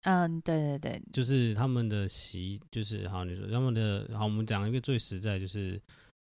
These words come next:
Speaker 2: 呃，洗澡这件事情跟哄睡这件事情，这件事情从他们从-，就是从哥哥从-，从哥哥也是从小到大被我哄睡到大的。
Speaker 1: 嗯。
Speaker 2: 然后现在弟弟也是。
Speaker 1: 嗯。
Speaker 2: 所以我就有一种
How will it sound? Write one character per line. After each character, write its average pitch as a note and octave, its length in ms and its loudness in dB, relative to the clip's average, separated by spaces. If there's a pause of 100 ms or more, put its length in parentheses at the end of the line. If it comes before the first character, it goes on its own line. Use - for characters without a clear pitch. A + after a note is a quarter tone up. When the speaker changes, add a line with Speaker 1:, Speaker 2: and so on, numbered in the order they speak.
(300)
Speaker 2:
呃， F#2+ 260 -4
洗 A2 220 -2
澡 B2 160 2
这 G2 80 -2
件 A#2 140 2
事 - 120 -4
情 F#2 540 -6
跟 G#2 580 0 (680)
哄 F#2 240 -2
睡 A#2 180 2
这 G2+ 60 0
件 G2 140 0
事 G2 140 -4
情， F#2+ 180 -10 (380)
这 B2+ 100 0
件 B2 80 4
事 A#2+ 100 0
情 G#2 120 2
从 F#2 160 -2
他 G#2 100 0
们 G#2 140 0
从-， G#2 380 0
就 A2+ 100 -2
是 A2+ 100 0
从 G2 240 -2
哥 A#2+ 180 -2
哥 A2 100 0
从-， G2+ 260 0
从 - 400 0
哥 C3 100 4
哥 D#3 100 8
也 A#2 60 6
是 A2 120 2
从 G#2 160 2
小 G2+ 120 2
到 F#2+ 120 0
大 F#2+ 120 -2
被 G2 120 -4
我 F#2+ 300 -6
哄 E2+ 260 -10
睡 F#2 200 -4
到 F2+ 180 -6
大 F#2+ 140 -6
的。 - 140 -10 (280)
Speaker 1:
嗯。 E3+ 320 2 (100)
Speaker 2:
然 F2+ 120 -4
后 F#2+ 80 0
现 G2 140 -2
在 G#2 80 4
弟 F#2+ 140 -4
弟 F2 80 -6
也 - 140 -10
是。 - 200 -8 (220)
Speaker 1:
嗯。 E3+ 240 2
Speaker 2:
所 D#3 100 8
以 D3 40 10
我 A#2 40 8
就 C#3+ 120 6
有 G#2+ 200 6
一 B2+ 80 4
种 F2 480 -2